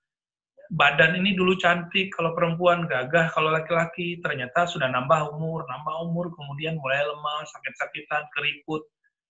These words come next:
hilang semua, ya." Eh,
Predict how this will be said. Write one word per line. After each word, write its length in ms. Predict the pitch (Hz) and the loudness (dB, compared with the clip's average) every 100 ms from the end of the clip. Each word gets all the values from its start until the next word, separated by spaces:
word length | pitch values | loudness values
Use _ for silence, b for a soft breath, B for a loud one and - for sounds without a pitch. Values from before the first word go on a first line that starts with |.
| _ _ - - - | _ _ -20 -10 2
hilang 320 | 202 202 202 | 4 4 2
semua, 400 | 196 226 208 196 - | 0 0 0 -4 -4
ya." 160 | 190 220 _ _ _ _ _ _ _ 202 147 147 156 156 _ _ _ _ _ _ _ _ | -4 -4 _ _ _ _ _ _ _ -12 -10 -8 -8 _ _ _ _ _ _ _ _ _
Eh, 160 | 165 180 | -8 -6